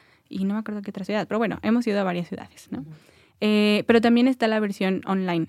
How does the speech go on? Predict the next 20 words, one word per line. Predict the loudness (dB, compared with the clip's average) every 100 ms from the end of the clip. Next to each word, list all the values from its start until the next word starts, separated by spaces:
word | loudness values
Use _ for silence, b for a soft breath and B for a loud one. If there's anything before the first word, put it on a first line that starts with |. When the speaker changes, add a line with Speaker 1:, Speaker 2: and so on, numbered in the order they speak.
| -4
Speaker 1:
es | -4
decir, | -4 -2 -4 -4 -16 -20 _ _ -8
en | -2
el | -2 -2
caso, | -4 -2
Mónica, | -2 -2 -2
no | -6 -8
sé, | -12 _
por | -8
algo | -8 -4
no | -2
vives | -2 -2 -4
aquí, | -4 -4 -6 b b b b
y | -6
dices, | -4 -4
"Oye, | -2 0
me |
interesa | 0 0 -2 -4
este | -4 -4
curso", | -2 -2 -2 -6